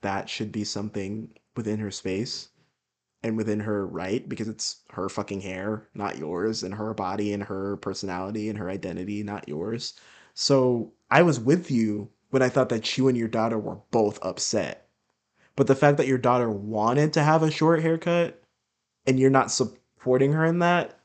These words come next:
you are the problem and you are the asshole. I do get, like, as a parent, you, I mean, your daughter is sixteen, though.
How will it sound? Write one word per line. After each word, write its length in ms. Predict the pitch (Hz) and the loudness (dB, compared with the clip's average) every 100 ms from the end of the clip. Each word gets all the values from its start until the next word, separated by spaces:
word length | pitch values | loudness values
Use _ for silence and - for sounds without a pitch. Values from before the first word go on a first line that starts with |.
| _ | _
you 300 | 139 131 123 | -4 0 0
are 200 | 110 110 | 0 0
the 100 | 110 | -2
problem 460 | 107 104 107 117 117 | -4 -6 -4 -2 -4
and 240 | - 120 | -4 -4
you 260 | 127 131 - | -2 -2 -4
are 560 | 120 127 107 107 117 131 _ _ _ - | -4 0 0 0 -4 -8 _ _ _ -10
the 160 | 123 | -8
asshole. 800 | - 117 127 - 113 101 92 90 - _ _ _ _ _ _ _ _ - | -4 -2 -2 -2 -4 -4 -4 -8 -14 _ _ _ _ _ _ _ _ -2
I 80 | - | 0
do 240 | 147 190 | 4 4
get, 220 | 170 151 | 6 4
like, 120 | 143 117 | 4 2
as 160 | 110 | 0
a 60 | 113 | -2
parent, 400 | - 110 95 87 _ _ _ _ _ _ - | -2 -2 -2 -6 _ _ _ _ _ _ -8
you, 400 | 123 120 110 110 - _ _ - | 0 2 2 -4 -10 _ _ 2
I 40 | 156 | 6
mean, 140 | 170 | 8
your 100 | 165 | 8
daughter 220 | 165 175 | 6 6
is 100 | 135 | 4
sixteen, 480 | - 117 - 110 98 | 0 -2 -4 -6 -6
though. 240 | 57 - | -8 -14